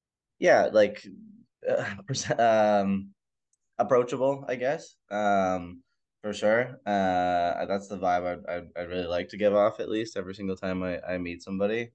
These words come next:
Um, uh, and then,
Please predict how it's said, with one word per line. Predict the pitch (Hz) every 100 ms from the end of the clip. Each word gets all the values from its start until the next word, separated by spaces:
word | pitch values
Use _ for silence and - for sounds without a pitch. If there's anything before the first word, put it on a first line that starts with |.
| -
Um, | 92 87 82 82 80 82 _ _ _ _ _ _ _
uh, | 98 95 90 87 87 -
and | 95 95
then, | 92 92 90 90